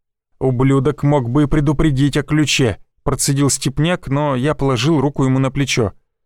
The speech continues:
"Хрен с ним, братишка. Главное, что всё сложилось удачно". "Отличная идея, мех,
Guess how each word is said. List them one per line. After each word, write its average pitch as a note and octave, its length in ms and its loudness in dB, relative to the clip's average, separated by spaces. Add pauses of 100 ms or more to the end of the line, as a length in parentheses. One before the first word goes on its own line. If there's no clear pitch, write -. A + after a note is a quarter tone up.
(440)
"Хрен E3 400 -2
с - 120 -2
ним, B2 180 2
братишка. A2+ 640 -2 (400)
Главное, C3+ 500 0
что C3+ 240 -2
всё E3 220 -2
сложилось C#3+ 520 0
удачно". C#3+ 500 0 (680)
"Отличная D#3+ 760 0
идея, D#3 300 4
мех, C3+ 440 0